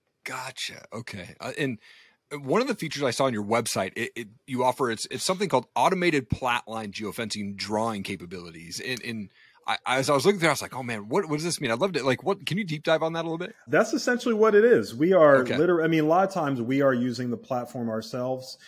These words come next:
Speaker 2: and
Speaker 1: Yeah.
Speaker 2: we are building a virtual fence literally around the contours of that building, effectively.
Speaker 1: Gotcha.
Speaker 2: So someone, you know, a client will come to us, they say,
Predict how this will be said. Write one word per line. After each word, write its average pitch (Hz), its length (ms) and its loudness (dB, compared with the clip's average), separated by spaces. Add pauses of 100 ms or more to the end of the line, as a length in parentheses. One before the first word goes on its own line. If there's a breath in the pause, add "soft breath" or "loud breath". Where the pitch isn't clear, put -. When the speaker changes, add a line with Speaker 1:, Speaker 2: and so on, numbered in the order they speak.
(260 soft breath)
Speaker 2:
and 117 260 2
Speaker 1:
Yeah. 110 60 -4
Speaker 2:
we 131 160 2
are 120 140 4
building 120 480 0
a 110 100 -6
virtual 113 440 0
fence - 640 -8 (460)
literally 120 600 4
around 110 340 -4
the 107 60 -6
contours 117 840 -2
of 110 220 -6
that 107 280 -6
building, 101 360 -8 (340)
effectively. - 380 -12
Speaker 1:
Gotcha. 92 280 -8
Speaker 2:
So 104 160 -6
someone, 123 720 0 (400 loud breath)
you 127 100 2
know, 117 160 4
a 113 40 4
client 131 320 2
will 120 80 4
come 127 220 0
to 117 60 6
us, 113 80 0
they 120 60 -2
say, 117 180 2